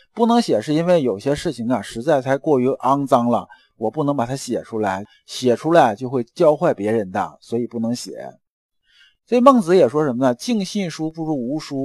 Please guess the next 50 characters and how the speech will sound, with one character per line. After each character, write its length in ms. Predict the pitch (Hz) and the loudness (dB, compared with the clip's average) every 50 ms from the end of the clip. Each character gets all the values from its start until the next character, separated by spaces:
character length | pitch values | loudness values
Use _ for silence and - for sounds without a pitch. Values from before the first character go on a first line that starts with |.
| 139 117 | -6 -6
吾 300 | 104 147 151 196 226 220 | -6 -6 -4 -2 -2 -2
与 160 | 185 185 196 220 | -2 -2 -4 -4
五 260 | 208 156 123 110 - | -4 -4 -4 -6 -6
成 300 | - - 214 233 285 311 | -6 -4 -4 -4 -4 -6
取 280 | - - - 113 104 | -10 -12 -10 -8 -8
二 300 | - - - 175 170 143 | -8 -2 2 2 2 2
三 240 | 127 - 147 139 151 151 | 2 0 -2 -4 -4 -6
册 240 | - - 170 131 107 | -8 -4 -4 -2 -2
矣。” 200 | 101 78 - - _ _ _ _ _ _ _ _ _ _ _ _ _ _ | -4 -8 -14 -20 _ _ _ _ _ _ _ _ _ _ _ _ _ _
五 200 | - 170 160 151 | -6 -2 -2 -2
成 240 | 143 139 143 170 208 | -2 -2 -2 0 2
是 140 | 233 214 | 2 2
什 180 | 170 143 127 107 | 2 2 0 0
么？ 220 | 123 135 127 113 | 2 2 0 0
是 240 | 113 - 190 175 160 | 0 0 -2 -2 -2
指 220 | 156 131 120 107 104 | -4 -8 -6 -2 0
啊， 240 | 117 123 117 98 80 - - 165 | 0 2 0 0 -4 -8 -10 -10
《尚 300 | - - 226 208 175 160 | 0 2 2 2 2 -2
书》 160 | - 180 175 185 | -6 -6 -2 0
那 120 | 190 170 | 0 0
边 200 | 151 147 143 147 | 0 0 -2 -2
一 60 | 123 120 | -2 -2
个 100 | 135 120 | -2 0
章 300 | 127 139 139 147 147 135 | 2 2 2 2 0 -2
节 240 | 120 110 110 117 | 0 0 0 0
讲 260 | 120 - 123 101 101 107 | 0 -2 -4 -4 -2 -2
的 120 | 117 123 | -4 -4
是 180 | 117 151 143 117 | -2 -4 -6 -6
什 140 | 117 110 | -6 -6
么？ 100 | 107 117 | -6 -4
武 200 | 110 110 107 104 | -6 -6 -8 -4
王 200 | 104 110 127 143 | -4 -2 -2 -4
伐 260 | 143 - - 85 110 127 | -2 -2 -2 -2 0 -2
纣 160 | 165 170 143 | 0 0 0
的 120 | 117 107 | 0 -2
事 200 | - - 123 110 | -2 -4 -8 -10
情。 320 | - - 95 92 95 98 - _ _ _ _ _ _ | -10 -10 -10 -10 -10 -12 -14 _ _ _ _ _ _
那 80 | 233 | 2
么 220 | 247 269 269 254 226 | 4 4 4 4 4
这 160 | 254 269 233 | 4 2 2
里 160 | 165 123 110 | 2 0 -2
边 180 | 127 151 175 196 | -2 0 2 2
呢， 180 | 190 156 123 | 2 2 2
既 160 | 240 - 190 185 | 0 -2 2 4
然 180 | 170 165 180 | 4 4 4
是 100 | 170 190 | 2 2
要 160 | 180 156 131 117 | 2 2 2 2
伐 260 | - - 95 95 127 | 0 -4 -4 -2 -2
纣 220 | - 202 190 151 | 0 0 0 0
嘛， 160 | 113 98 90 | -2 -4 -6